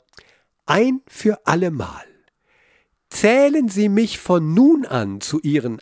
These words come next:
eifrigsten und ergebensten Bewunderern. Nah wie fern, bauen Sie auf mich und verfügen Sie über mich.“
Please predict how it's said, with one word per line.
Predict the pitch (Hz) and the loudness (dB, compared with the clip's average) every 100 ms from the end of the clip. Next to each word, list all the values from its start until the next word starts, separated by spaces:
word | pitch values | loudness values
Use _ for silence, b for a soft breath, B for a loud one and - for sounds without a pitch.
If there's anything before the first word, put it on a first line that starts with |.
| - | -4
eifrigsten | 208 233 - - 190 - - 160 | -2 0 -2 -2 -2 -6 -10 -6
und | 139 135 | -6 -6
ergebensten | 123 107 196 202 180 - 180 170 151 | -6 -2 0 0 -4 -6 -2 -2 -2
Bewunderern. | 170 277 220 110 87 73 - _ b b b - | 0 2 2 0 -4 -14 -20 _ b b b -6
Nah | 123 208 247 226 | 0 2 4 2
wie | 233 | 0
fern, | - 202 120 87 90 b b b | 2 2 2 -2 -10 b b b
bauen | 185 226 208 | 2 2 2
Sie | 131 135 | 2 0
auf | 107 117 | -2 -2
mich | 98 - b b | -6 -6 b b
und | 156 151 | -2 0
verfügen | 170 - 294 262 180 | -2 4 6 6 2
Sie | 120 | -2
über | 139 104 | -2 -4
mich.“ | 92 80 - | -6 -10 -16